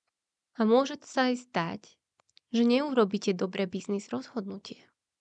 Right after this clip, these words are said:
ak fungujete celý čas na autopilot. Môžu vám ujsť nejaké podstatné informácie. A tiež sa môže diať to,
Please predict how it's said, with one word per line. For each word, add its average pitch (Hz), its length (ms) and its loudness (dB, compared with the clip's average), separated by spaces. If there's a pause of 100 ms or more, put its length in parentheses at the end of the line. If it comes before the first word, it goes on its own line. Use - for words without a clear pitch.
(760)
ak 180 160 -6
fungujete 185 640 -4
celý 185 320 -6
čas 185 160 -6
na 180 240 -4
autopilot. 220 560 -12 (1800)
Môžu 214 400 2
vám 196 240 -2
ujsť 226 320 0
nejaké 180 320 -6
podstatné 202 560 -10
informácie. 214 960 -10 (2250)
A 202 400 2 (160)
tiež - 640 -2 (480)
sa 240 80 0
môže 262 320 2
diať 196 400 -2
to, 190 320 -4